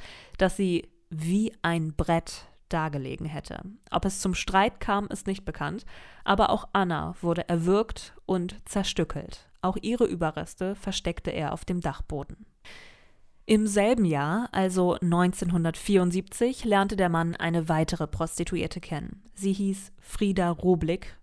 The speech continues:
nannte sich kurz Rita und war siebenundfünfzig Jahre alt. Die beiden hatten Sex und er bezahlte sie mit zweihundert D-Mark. Dann stellte er fest, dass sie ihm nochmal zweihundert D-Mark gestohlen hatte.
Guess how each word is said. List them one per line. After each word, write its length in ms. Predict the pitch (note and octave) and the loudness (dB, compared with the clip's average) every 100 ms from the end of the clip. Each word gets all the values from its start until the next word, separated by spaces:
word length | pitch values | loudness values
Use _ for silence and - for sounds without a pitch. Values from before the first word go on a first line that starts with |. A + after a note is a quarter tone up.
| - | -6
nannte 300 | F3 E3 F#3 | -2 0 -2
sich 180 | E3+ - | -6 -6
kurz 380 | - E3 - - | -2 -2 -2 -2
Rita 520 | G3 G3+ E3+ G3+ B3+ - | 0 2 0 0 -4 -6
und 240 | F#3 F#3+ | -6 -2
war 280 | F3+ F3+ - | 0 0 -4
siebenundfünfzig 960 | F3 E3 F#3+ F3 E3 - D#3+ - F3+ F3+ | -6 -4 0 0 0 -4 -6 -6 -8 -4
Jahre 320 | E3 D#3 D3 | -4 -4 -6
alt. 240 | - - - - - - - | -10 -12 -16 -18 -20 -18 0
Die 80 | G3 | 4
beiden 480 | E3+ E3+ F#3 F#3+ G3 | 6 6 4 0 -2
hatten 180 | F#3 F3 | -4 -2
Sex 440 | - F#3 - - | 0 0 -2 -6
und 220 | G3 F#3+ | -2 0
er 120 | - | 0
bezahlte 500 | F3+ - G3 F#3 F#3+ | 0 2 4 4 2
sie 220 | F3+ F3 F#3+ | -2 -2 0
mit 240 | F#3+ G3 | -2 -2
zweihundert 680 | - F3+ E3 E3 D3+ E3+ - | -2 0 2 0 -2 -2 -2
D-Mark. 460 | D#3 D3 - - - - - | -2 -2 -8 -14 -18 -8 0
Dann 200 | D#3+ E3+ | 0 2
stellte 320 | F#3+ E3+ F#3+ | 0 0 -2
er 100 | F3 | -2
fest, 340 | F#3+ G3+ - | -2 -2 -2
dass 200 | - F3 | -2 0
sie 80 | F#3 | -2
ihm 240 | E3+ E3+ E3+ | -2 2 2
nochmal 640 | E3 - E3 G3 D3+ - | 2 2 2 2 0 -4
zweihundert 640 | - - D#3+ D#3+ E3 D#3+ - | -6 -2 0 0 0 -2 0
D-Mark 340 | E3 D3+ D3 | 0 0 -2
gestohlen 560 | F3 - G#3 F#3+ C#3 D3 | -4 2 4 4 2 -6
hatte. 340 | C#3 - - | -10 -10 -12